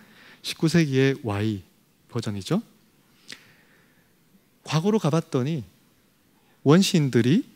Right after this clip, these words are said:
여기 보이는 것처럼 뭔가, 어, 둥지가 있을 거 아니에요. 제가 건축이라고 얘기하지 않고 지금 둥지라고 얘기했어요. 뭔가 동굴이라든지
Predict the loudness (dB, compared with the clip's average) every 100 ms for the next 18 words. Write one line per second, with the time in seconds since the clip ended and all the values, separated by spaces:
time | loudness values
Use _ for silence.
0 | _ _ _ 0 2 2 0 -2 -2 -4
1 | -4 -4 -2 -4 -10 _ _ _ _ _
2 | _ _ -4 0 0 0 0 0 -4 -14
3 | _ _ _ _ _ -20 -20 -8 -2 0
4 | 2 0 0 -6 -6 -8 -8 -14 -18 -20
5 | _ _ -8 -6 -6 -6 -6 -4 -4 -2
6 | -2 -2 -4 -6 -10 -10 -10 -8 -6 -6
7 | -6 -8 -10 -12 -14 -16 _ _ _ _
8 | _ _ _ _ _ _ _ _ _ _
9 | _ _ _ -20 -20 _ _ _ _ _
10 | _ _ -2 0 2 0 -2 _ -4 -2
11 | 0 -2 -4 -6 -8 -8